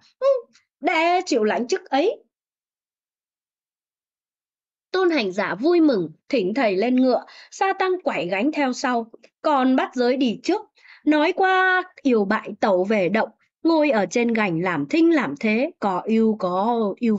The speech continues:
phiền. Tiểu yêu thấy vậy hỏi rằng: "Đại vương thường đi ra ngoài, trở về thì hớn hở, sao bữa nay coi ý lại buồn rầu?"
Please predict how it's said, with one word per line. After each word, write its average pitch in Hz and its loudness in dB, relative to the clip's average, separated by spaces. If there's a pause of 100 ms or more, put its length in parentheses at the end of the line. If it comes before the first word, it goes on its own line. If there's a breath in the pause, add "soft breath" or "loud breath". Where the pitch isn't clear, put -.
phiền. 214 0 (500 loud breath)
Tiểu 247 4
yêu 320 2
thấy 262 0
vậy 269 -2
hỏi 208 -2
rằng: 220 -2 (1040)
"Đại 269 -4
vương 285 2
thường 254 0
đi 233 -2
ra 247 -2
ngoài, 208 -2 (300 loud breath)
trở 226 -2
về 233 0
thì 240 -2
hớn 226 0 (140)
hở, 185 -2 (240 loud breath)
sao 196 -2
bữa 214 0
nay 277 0
coi 226 0
ý 214 -2
lại 359 -2
buồn 220 0
rầu?" 220 0